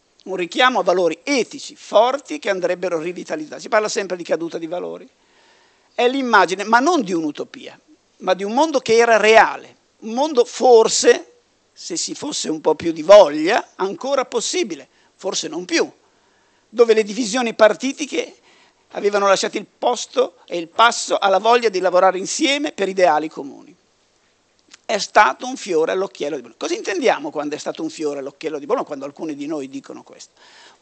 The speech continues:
Come farò vedere? Farò vedere delle cose che significano che cosa Bologna esportava in Italia come valori. Quali valori in questo ambito la resero famosa, la resero nota,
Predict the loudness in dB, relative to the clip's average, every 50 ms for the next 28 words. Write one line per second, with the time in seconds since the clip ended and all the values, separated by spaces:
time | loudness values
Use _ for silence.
0 | _ _ _ _ _ _ _ _ -4 0 0 0 2 4 4 4 4 2 0 -2
1 | -4 -4 -4 -6 -8 -12 _ _ -2 0 0 0 0 0 -2 -2 -2 0 0 0
2 | -2 -2 -4 -8 -8 -10 -12 -14 -10 -8 -6 -6 -6 -6 -8 -12 -12 _ -8 -8
3 | -8 -2 0 2 2 4 2 2 2 2 4 4 4 2 2 0 -2 -2 -2 -2
4 | -4 -4 -4 -4 -6 -6 -6 -6 -6 -4 -4 -4 -6 -10 -14 -20 -20 -20 _ -12
5 | -8 -8 -8 -6 -4 -4 -4 -4 -4 -8 -18 -20 -20 -16 -12 -8 -6 -6 -4 -2
6 | -2 -4 -4 -6 -8 -14 -18 -20 _ _ _ _ _ _ _ _ _ _ _ 4
7 | 6 6 8 6 4 4 4 6 6 6 6 4 2 0 -2 -2 -4 -4 -6 -6
8 | -4 -4 -2 0 0 -2 -2 -6 -6 -2 0 2 2 2 0 -2 -4 -2 -2 0
9 | 0 -2 0 0 0 2 2 0 -2 -2 -6 -10 -16 -12 -10 -10 -8 -8 -6 -6
10 | -4 -4 -2 -2 0 0 0 0 -2 -6 -14 -20 -20